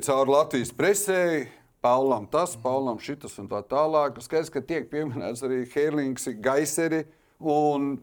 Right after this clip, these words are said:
Speaker 2: Nu jā.
Speaker 1: iepr-, pirms tam Kairoli. Nu,
Speaker 2: Sporta
Speaker 1: kuram
Speaker 2: veids ir tik, tik nežēlīgs, lai jūs, nu, kā pats, nu, viens kritiens, un tad viss
Speaker 1: Viss.
Speaker 2: Gaiseram sezonu.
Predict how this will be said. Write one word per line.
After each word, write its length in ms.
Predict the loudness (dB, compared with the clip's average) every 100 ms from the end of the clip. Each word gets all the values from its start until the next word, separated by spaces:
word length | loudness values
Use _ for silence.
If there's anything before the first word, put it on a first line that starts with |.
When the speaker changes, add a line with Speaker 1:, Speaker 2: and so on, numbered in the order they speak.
| -10
Speaker 2:
Nu 100 | -8
jā. 180 | -2 -2
Speaker 1:
iepr-, 180 | -2 -10
pirms 200 | -8 -6
tam 180 | -4 -2
Kairoli. 520 | -2 0 2 4 2
Nu, 100 | 0 -2
Speaker 2:
Sporta 180 | -2
Speaker 1:
kuram 220 | 0 0 0
Speaker 2:
veids 100 | -4
ir 60 |
tik, 360 | -10 -12 -16 -12
tik 180 | -12 -6
nežēlīgs, 720 | -6 -2 0 0 -2 -6 -8
lai 100 | -8
jūs, 320 | -8 -12 -18 -14
nu, 140 | -12
kā 240 | -6 0 0
pats, 280 | 2 -2 -4
nu, 120 | -8
viens 220 | -6 -6
kritiens, 480 | -6 -6 -4 -6 -6
un 80 | -8
tad 140 | -8
viss 160 | -8 -8
Speaker 1:
Viss. 240 | -12 -12
Speaker 2:
Gaiseram 520 | 0 2 2 -2 -6 -6
sezonu. 480 | -4 -2 -2 -4